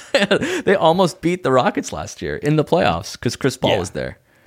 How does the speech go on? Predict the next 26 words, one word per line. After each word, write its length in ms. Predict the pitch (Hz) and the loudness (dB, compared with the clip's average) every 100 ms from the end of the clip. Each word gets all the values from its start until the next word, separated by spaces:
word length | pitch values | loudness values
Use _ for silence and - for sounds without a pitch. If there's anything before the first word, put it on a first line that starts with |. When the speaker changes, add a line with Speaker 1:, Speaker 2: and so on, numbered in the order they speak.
| _ _ 127 | _ _ -4
Speaker 2:
At 160 | 127 | -2
thirty-five. 1300 | - 120 139 151 151 160 - - 123 147 131 - - 277 | 0 2 2 2 0 -2 -10 -8 -6 -4 -8 -10 -10 -4
He's 220 | 302 - | -4 -2
older 300 | 165 185 196 | -2 4 4
than 200 | 196 196 151 | 4 0 2
Rudy 300 | 185 185 151 | 2 2 0
Gay, 280 | 175 196 | 2 2
folks. 600 | 190 160 151 147 - - 285 - - | 0 -2 -4 -4 -4 -4 -2 -4 -2
He's 180 | 147 - | -6 -2
older 460 | 156 165 170 185 185 | 0 2 2 0 -2
<laughs> 120 | 139 | 0
than 160 | 185 180 123 | 0 2 2
Rudy 320 | 147 139 143 151 | 2 0 -2 -2
Gay. 480 | 160 147 120 104 - - - _ | -2 -2 -2 -6 -10 -20 -20 _
Speaker 1:
It 140 | - 143 | -8 -2
doesn't 240 | 170 180 | -2 0
get 180 | 170 165 | 0 0
much 220 | 143 135 | 0 0
older 180 | 127 131 | 0 0
than 140 | 107 101 | -2 -2
that. 220 | 76 - | -4 -6
Still 400 | - 202 196 185 | 0 4 4 2
younger 300 | 120 120 120 | 2 2 4
than 140 | 110 92 | 2 0
us. 360 | 60 - - _ _ _ _ | -4 -10 -14 _ _ _ _
Speaker 2:
Yes. 420 | - - - - | -10 -8 -8 -10